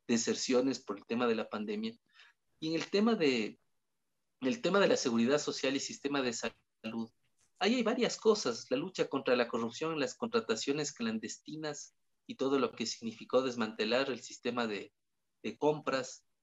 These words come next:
Y el otro, poner a funcionar esto que el presidente con bombos y platillos ha anunciado, que es el tema de que la gente vaya con su propia receta a las, a las farmacias para no tener el problema que llega a, a cualquier centro de salud y no hay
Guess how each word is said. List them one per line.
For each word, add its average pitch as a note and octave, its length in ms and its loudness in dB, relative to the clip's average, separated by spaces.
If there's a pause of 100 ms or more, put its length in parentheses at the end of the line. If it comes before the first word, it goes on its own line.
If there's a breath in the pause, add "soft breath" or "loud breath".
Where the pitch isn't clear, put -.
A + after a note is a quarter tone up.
(460)
Y C3+ 140 2
el D#3+ 80 4
otro, G#3+ 320 4
poner F3 300 2
a G3+ 100 4
funcionar E3+ 600 0
esto F3+ 260 -8
que - 80 -8
el C#3 80 -6
presidente C#3+ 580 -4
con B2+ 180 -6
bombos D3+ 260 -4
y B2+ 40 -10
platillos C#3 440 -2
ha B2+ 80 0
anunciado, C#3 580 -2
que C3 240 -2
es C#3 200 -8
el A#2 160 -10
tema D3 240 -4
de A#2+ 120 -6
que A2+ 100 -8
la A2 100 -2
gente C#3 320 -4
vaya C3+ 320 2
con A2 140 -6
su - 200 -12 (100)
propia A#2+ 720 -2
receta D3 720 -4
a A2 80 0
las, G#2 400 -6 (560)
a G#2+ 80 -2
las A2 180 0
farmacias C#3 760 0 (220)
para A#2 280 0
no C3+ 140 -2
tener B2+ 300 -2
el B2 120 -4
problema C3 480 -2
que G#2+ 140 -6
llega B2 380 -2
a, - 200 -10
a - 300 -16
cualquier A#2+ 300 -4
centro C3+ 280 -2
de A#2+ 40 -2
salud C3+ 380 -2 (420)
y A#2+ 80 -14
no C3 100 -2
hay D3 240 -2